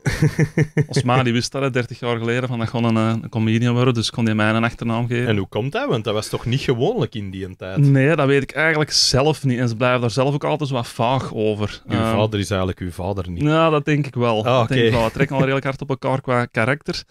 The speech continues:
Speaker 2: Eh, nee, dat weet ik eigenlijk zelf niet.
Speaker 1: Ja.
Speaker 2: Ik denk in die tijd, als ma was een beetje van, "Ik heb hem eruit geperst." Dus,
Speaker 1: Dus
Speaker 2: eh,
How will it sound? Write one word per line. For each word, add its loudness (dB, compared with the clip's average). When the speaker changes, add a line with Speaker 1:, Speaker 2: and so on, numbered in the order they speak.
Speaker 2:
Eh, 0
nee, 4
dat 4
weet 2
ik -10
eigenlijk -2
zelf -2
niet. -2
Speaker 1:
Ja. -8
Speaker 2:
Ik -6
denk -2
in -2
die -2
tijd, -2
als -10
ma -2
was -2
een 0
beetje -2
van, -2
"Ik -6
heb -2
hem -2
eruit -2
geperst." -6
Dus, -2
Speaker 1:
Dus 4
Speaker 2:
eh, -2